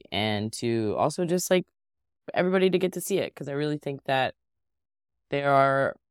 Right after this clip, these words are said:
so many layers to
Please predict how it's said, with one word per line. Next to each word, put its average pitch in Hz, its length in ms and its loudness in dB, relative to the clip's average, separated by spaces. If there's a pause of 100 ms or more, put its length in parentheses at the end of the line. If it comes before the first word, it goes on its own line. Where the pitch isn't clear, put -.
(340)
so 147 440 2
many 147 280 -2
layers 127 760 -2
to 127 600 -4